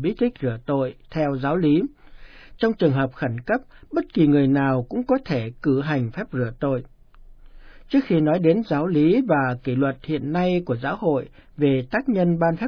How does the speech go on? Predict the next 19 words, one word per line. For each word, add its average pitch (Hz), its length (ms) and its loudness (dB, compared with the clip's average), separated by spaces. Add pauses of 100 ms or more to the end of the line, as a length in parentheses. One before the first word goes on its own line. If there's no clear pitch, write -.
rửa 131 240 -2
tội, 147 260 -2 (420)
thiết 277 100 2 (100)
tưởng 123 200 2
cũng 226 200 -2
nên 208 220 2
nhìn 151 220 6
lại 139 180 2
một 131 140 -4
số 165 220 -6 (140)
chứng 254 200 2 (100)
từ 139 280 4
của 110 120 -10 (120)
Kinh 180 220 0
Thánh 165 400 -2
về 135 200 0
vấn 143 260 -4
đề 156 140 2
này. 123 300 -2